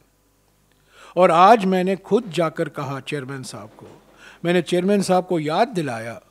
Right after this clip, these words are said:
कि नवंबर उन्नीस सौ बासठ के महीने में जब चीन का आक्रमण हो रहा था हमारे सीमाओं पर, अ-, अरुणाचल में और लद्दाख में, पार्लियामेंट सत्र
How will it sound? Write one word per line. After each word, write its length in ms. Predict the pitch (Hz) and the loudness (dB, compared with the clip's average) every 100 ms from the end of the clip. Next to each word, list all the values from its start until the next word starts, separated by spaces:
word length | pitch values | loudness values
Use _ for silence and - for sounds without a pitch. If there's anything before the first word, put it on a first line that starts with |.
| _ _ _ _ - _ | _ _ _ _ -20 _
कि 140 | 185 | 0
नवंबर 720 | 185 165 170 202 226 240 247 233 - - - _ - | 2 2 4 4 6 8 6 2 -10 -20 -20 _ -2
उन्नीस 420 | 180 190 220 214 | 2 4 4 2
सौ 280 | - 214 196 | 4 6 6
बासठ 720 | 131 147 175 170 254 - - | 2 0 2 4 6 6 2
के 180 | 214 | 0
महीने 440 | 180 160 147 160 170 | 0 0 -2 -2 -2
में 300 | 123 104 - 123 _ _ _ _ _ - - - | -4 -12 -20 -20 _ _ _ _ _ -20 -14 2
जब 220 | 190 - | 2 2
चीन 360 | - 226 262 269 | 0 2 4 4
का 140 | 233 | 6
आक्रमण 600 | 220 - 175 - 180 214 247 | 6 4 -2 0 2 4 6
हो 200 | 180 170 | 6 6
रहा 240 | 156 139 | 4 -2
था 460 | - 127 120 120 _ _ - | -8 -12 -12 -16 _ _ -6
हमारे 300 | 160 156 151 | -4 -2 -4
सीमाओं 580 | - 147 156 185 196 | -6 -6 -2 2 2
पर, 240 | 170 127 110 - _ _ _ _ _ _ _ _ _ - | 0 -6 -14 -16 _ _ _ _ _ _ _ _ _ -10
अ-, 240 | 147 - | -10 -6
अरुणाचल 480 | 151 156 170 165 180 | -6 -2 -2 -2 -4
में 240 | 175 175 | -2 -4
और 220 | 165 147 127 | -6 -8 -10
लद्दाख 480 | 127 151 180 - | -10 -6 -6 -6
में, 220 | 120 98 92 _ _ _ _ _ _ _ _ _ _ _ | -16 -18 -20 _ _ _ _ _ _ _ _ _ _ _
पार्लियामेंट 520 | 160 165 175 196 226 226 | -2 0 2 2 2 0
सत्र 340 | 160 - 196 | -4 -6 -10